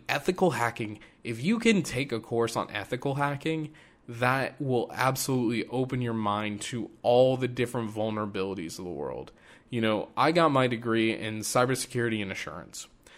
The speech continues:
So when I left out with my diploma in hand, my, <laughs> you know, my graduation cap was lined with tinfoil. <laughs> But, you know, it was something that fascinated me.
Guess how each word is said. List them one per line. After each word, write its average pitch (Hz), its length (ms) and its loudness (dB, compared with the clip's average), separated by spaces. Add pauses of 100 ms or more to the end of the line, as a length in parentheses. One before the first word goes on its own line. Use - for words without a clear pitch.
(200)
So 120 320 4
when 113 200 4
I 117 260 2
left 131 360 2
out 110 360 6
with 117 240 -4
my 110 180 4
diploma 127 440 2
in 117 180 0
hand, 107 500 -4 (380)
my, 127 420 8
<laughs> 131 380 4
you 160 120 12
know, 107 320 4 (280)
my 123 100 6
graduation 123 760 6
cap 104 460 2 (200)
was 123 220 4
lined 104 320 2
with 98 140 -6
tinfoil. - 420 0
<laughs> - 1700 8 (1040)
But, 120 480 8 (960)
you 127 200 4
know, 117 200 6
it 123 140 2
was 127 180 2
something 123 300 2
that 113 140 0
fascinated 107 760 -4
me. 65 260 -12